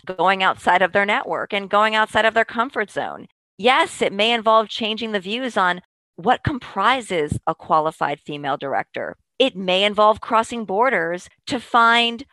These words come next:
bilingual talent overseas. So I'm addressing this claim by aggregating the talent and speaking to the talent personally. I've spoken to investors and proxy advisors, and if they fundamentally did not believe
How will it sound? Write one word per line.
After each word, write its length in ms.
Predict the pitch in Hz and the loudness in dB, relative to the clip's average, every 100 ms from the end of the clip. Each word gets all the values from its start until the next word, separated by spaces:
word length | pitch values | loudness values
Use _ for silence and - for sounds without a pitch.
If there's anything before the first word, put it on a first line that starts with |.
| _ | _
bilingual 640 | 180 220 226 240 240 240 | 2 4 4 0 -2 -4
talent 480 | 233 - 220 220 220 - | -4 -6 -6 -6 -6 -4
overseas. 800 | 214 208 202 - 240 - - - - | -4 -4 -12 -12 -12 -12 -14 -20 -6
So 340 | 262 240 233 - | 0 2 4 4
I'm 320 | 247 302 330 | 4 4 0
addressing 480 | 202 190 190 208 190 | -2 0 0 -4 -6
this 180 | 185 | -8
claim 380 | - 165 151 170 | -8 -8 -8 -6
by 240 | 165 160 - | -4 -2 0
aggregating 640 | 180 190 196 180 170 165 | 0 0 -2 -2 -4 -4
the 100 | 165 | -8
talent 540 | - 185 135 131 131 - | -10 -10 -10 -10 -10 -8
and 160 | 170 | -8
speaking 380 | - 151 147 156 | -8 -10 -10 -14
to 80 | 147 | -12
the 80 | 139 | -12
talent 340 | 151 127 - | -10 -12 -14
personally. 800 | - 156 156 - 131 82 62 - _ _ _ - | -10 -10 -10 -12 -12 -10 -12 -16 _ _ _ 2
I've 280 | 208 220 - | 4 4 0
spoken 400 | - 208 220 208 | 0 0 0 -6
to 120 | 247 | -4
investors 480 | 208 185 202 - 214 | -2 0 0 -4 -10
and 120 | 220 | -10
proxy 420 | 247 214 339 403 | -2 -2 -2 -6
advisors, 800 | 285 160 139 151 156 131 101 - _ | -6 -2 -2 -4 -8 -10 -10 -14 _
and 160 | 240 233 | -4 -2
if 140 | - | -2
they 140 | 240 | 0
fundamentally 760 | 254 277 294 320 247 247 233 190 | -2 -4 -4 -4 -4 -4 -6 -6
did 180 | 180 170 | -8 -2
not 300 | 185 196 - | -2 -2 -4
believe 640 | 165 156 165 185 135 | -6 -6 -10 -8 -10